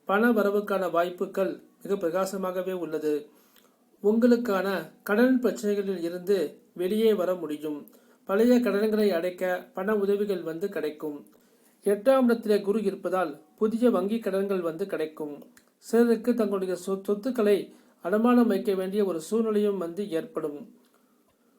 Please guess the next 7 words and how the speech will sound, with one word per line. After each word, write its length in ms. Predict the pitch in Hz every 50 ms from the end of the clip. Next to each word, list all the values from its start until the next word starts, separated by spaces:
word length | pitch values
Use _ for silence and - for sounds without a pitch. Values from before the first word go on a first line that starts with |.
| _ _ _ _ _
உங்களுடைய 720 | 208 226 247 233 247 226 214 214 208 202 214 214 214 -
அத்தியாவசிய 600 | - 165 170 185 233 233 240 240 240 240 247 233
தேவைக்கு 500 | - - 190 196 202 202 202 202 202 175
மட்டுமே 540 | 165 190 - - 185 190 190 196 190 - - -
கடன் 340 | - 190 202 208 214 208
வாங்குவது 420 | 185 175 175 180 180 175 170 175 185
நல்லது. 580 | 180 156 147 151 160 156 151 151 147 147 -